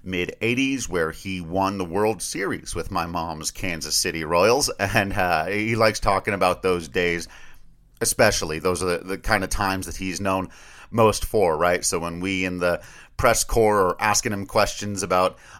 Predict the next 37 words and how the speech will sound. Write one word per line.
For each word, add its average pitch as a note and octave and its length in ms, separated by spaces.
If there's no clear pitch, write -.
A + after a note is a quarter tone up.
all G#2 180
manner G2 400
of F#2+ 140
things G2 440
and, F#2 240
and F#2 200
his F#2+ 200
playing G2+ 460
days F#2 280
come F2+ 260
up, E2 260
which, F2+ 340
uh, E2+ 160
he F#2+ 160
doesn't F#2 260
mind F2 240
talking F2 320
about G2 300
and D#2+ 100
we F2 80
don't F2 200
mind F2 240
asking G#2+ 320
him F2 100
about E2 380
'cause D#2+ 180
it's E2+ 160
a F2 60
lot D#2+ 200
of D2 100
fun, G#2 380
it A#2+ 180
usually G#2+ 460
goes F2+ 300
to F2+ 100
those E2+ 260
days D#2+ 420